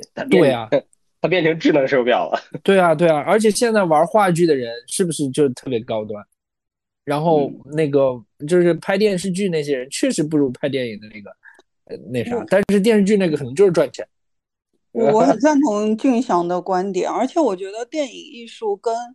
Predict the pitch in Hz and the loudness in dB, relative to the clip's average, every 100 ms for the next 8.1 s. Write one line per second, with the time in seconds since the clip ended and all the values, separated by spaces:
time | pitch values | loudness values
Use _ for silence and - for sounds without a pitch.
0 | _ _ - _ _ - 262 254 262 262 | _ _ -20 _ _ -2 2 4 4 4
1 | 240 208 - - 67 214 - 254 226 226 | 4 2 0 0 0 -2 0 0 0 -2
2 | 202 202 185 180 208 208 170 175 196 220 | -4 -2 -4 -4 -2 -4 -4 -4 -4 -4
3 | 208 233 226 - 175 190 226 220 226 - | -2 -4 -6 -4 -4 -4 -4 -4 -6 -10
4 | 240 240 220 180 - 202 202 - 202 196 | -6 -4 -4 -6 -4 -4 -4 -2 -2 -2
5 | 202 196 190 214 196 - 202 233 208 - | -8 -8 -6 -4 -4 -6 -6 -6 -8 -8
6 | 185 190 - 202 196 - 190 - - 135 | -6 -4 -4 -6 -8 -8 -10 -6 -4 0
7 | 285 285 - - 302 311 - - - - | 2 2 2 2 2 0 -6 -20 -6 0